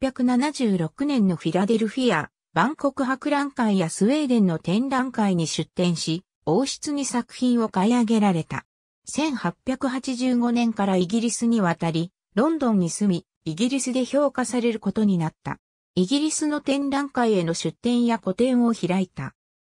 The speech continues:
ロンドンでは、アイルランド出身の女性美術家、パーサーやアメリカ出身の画家、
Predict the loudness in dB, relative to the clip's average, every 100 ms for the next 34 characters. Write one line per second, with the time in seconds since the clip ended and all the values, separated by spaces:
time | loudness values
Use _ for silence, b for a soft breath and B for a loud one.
0 | _ _ 0 0 2 2 2 2 2 2
1 | 0 _ _ -2 0 0 0 0 2 0
2 | 0 -4 -4 0 2 2 0 -4 -4 0
3 | 0 0 -2 -4 -4 0 0 -2 _ -4
4 | -2 -2 -2 0 2 2 2 2 0 -2
5 | -4 -4 -4 -2 0 2 2 -2 -4 -2
6 | -4